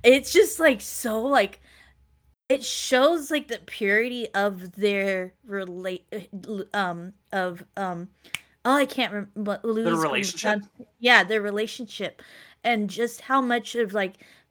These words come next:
Speaker 1: they have this respect for each other, and that, like, Luis Guzman's character, like, wants what's best for him. He doesn't wanna see his friend hurt anymore, you know? He wants his friend to live a good, a happy life that he deserves,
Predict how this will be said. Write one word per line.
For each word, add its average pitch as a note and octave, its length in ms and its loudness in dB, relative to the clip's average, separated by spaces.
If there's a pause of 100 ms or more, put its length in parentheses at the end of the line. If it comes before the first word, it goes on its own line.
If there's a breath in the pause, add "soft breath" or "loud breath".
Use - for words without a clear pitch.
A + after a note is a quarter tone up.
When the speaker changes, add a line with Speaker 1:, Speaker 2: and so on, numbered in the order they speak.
(380)
Speaker 1:
they G#3 200 4
have G#3+ 320 2
this G#3 260 -2
respect G3+ 540 -6
for G#3 180 -6
each G#3 200 -10
other, A3 180 -2
and G3 240 -4
that, F3+ 280 -4
like, F#3 260 -6
Luis G3+ 320 -6
Guzman's F#3 560 -8
character, G3 400 -6
like, F3 240 -6 (540 soft breath)
wants G#3+ 600 0
what's A3 220 -4
best F#3+ 340 -4
for F#3+ 140 -8
him. D#3 320 -6 (120)
He A3+ 180 -4
doesn't A#3+ 300 2
wanna B3 260 2
see A3 220 -6
his F#3+ 180 -8
friend F#3 320 -4
hurt G3 500 -4
anymore, D3 420 -10 (100)
you F3+ 180 -10
know? F#3 140 -8
He A3 180 -8
wants G#3 500 -2 (440 loud breath)
his G3+ 240 -2
friend G3 460 2
to F#3 140 -6
live F3+ 420 0
a F#3+ 80 -2
good, F3 360 0
a G3 100 4
happy F#3 440 -2
life E3+ 400 0
that E3+ 180 -2
he G3 140 -6
deserves, F3 760 -4